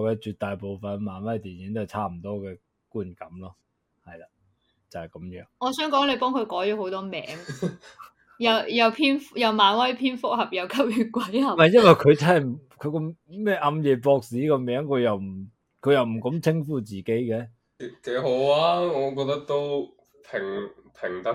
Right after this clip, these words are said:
Speaker 3: 幾，幾中肯，係咯，幾中肯啊，我覺得就的確就係 anybody 合理嘅，噉，噉都，噉都，噉都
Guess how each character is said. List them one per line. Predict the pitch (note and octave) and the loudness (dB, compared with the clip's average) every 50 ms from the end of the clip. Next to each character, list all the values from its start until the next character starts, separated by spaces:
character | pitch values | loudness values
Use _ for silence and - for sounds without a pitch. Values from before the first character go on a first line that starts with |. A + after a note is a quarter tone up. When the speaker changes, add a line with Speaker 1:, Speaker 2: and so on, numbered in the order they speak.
| - - | -6 -6
Speaker 3:
幾， | - G2+ G2+ G2+ G#2+ A2 A2 - _ _ | -8 -6 -6 -6 -6 -8 -10 -14 _ _
幾 | - G2 G2 G2 | -12 -10 -10 -10
中 | - G#2+ G#2+ G2+ F#2+ F#2 F2+ - | -8 -8 -8 -8 -8 -8 -10 -12
肯， | F#2 F2+ F2 F2+ G2 _ _ _ _ _ _ _ _ _ _ - | -12 -14 -14 -16 -18 _ _ _ _ _ _ _ _ _ _ -14
係 | A2+ F#2+ F#2+ | -12 -12 -12
咯， | F#2+ G2 _ _ _ _ _ | -12 -16 _ _ _ _ _
幾 | - G2 | -14 -14
中 | F#2 - G#2 G2 | -12 -10 -10 -8
肯 | F#2+ F#2 | -8 -8
啊， | F#2 F#2 F#2+ G2 G2 - _ _ _ _ _ - | -10 -10 -12 -14 -14 -16 _ _ _ _ _ -8
我 | - G2 | -6 -4
覺 | F#2+ G2 F2+ | -4 -2 0
得 | G#2+ G#2 | 0 -2
就 | G2 - F#2+ F#2 F2+ F2+ F2+ F2+ - - _ _ _ _ _ _ _ _ _ _ _ _ _ _ _ _ _ _ _ _ _ _ _ _ _ _ _ _ _ _ _ _ _ _ - | 0 0 0 2 2 2 0 -2 -4 -6 _ _ _ _ _ _ _ _ _ _ _ _ _ _ _ _ _ _ _ _ _ _ _ _ _ _ _ _ _ _ _ _ _ _ -2
的 | G#3 G3+ - | -2 -2 -2
確 | - - D3+ A#2 A2+ - - | -2 2 2 2 2 0 0
就 | C3 A#2 | 0 0
係 | G#2+ - - - - - B2 C#3+ C3+ C3+ | 0 0 -2 -6 -6 0 2 2 2 2
anybody | - A2+ F#2+ F2+ F2+ - F2+ E2+ E2+ F2+ F2+ F2 E2+ | 0 -4 -6 -8 -6 -6 -4 -4 -4 -6 -4 -4 -4
合 | F#2 E2+ E2+ - F2+ | -4 -6 -6 -6 -8
理 | E2+ | -10
嘅， | D#2+ D#2+ E2 E2 E2+ E2+ F2 | -8 -8 -6 -4 -4 -2 -2
噉， | F2 - - B2 C3 - | -2 -2 -2 -4 -6 -6
噉 | - - C3 A2+ - C3+ B2+ | -6 -2 -2 -2 -2 0 2
都， | D3+ D3 D3 - - - - - | 2 2 2 0 -10 -10 -4 0
噉 | B2 B2 C3+ | 2 2 4
都， | D3+ D#3 D#3 D#3+ E3 | 6 6 6 6 6
噉 | - - D#3 C#3 C3+ | 4 4 4 4 4
都 | C#3 C#3 | 2 0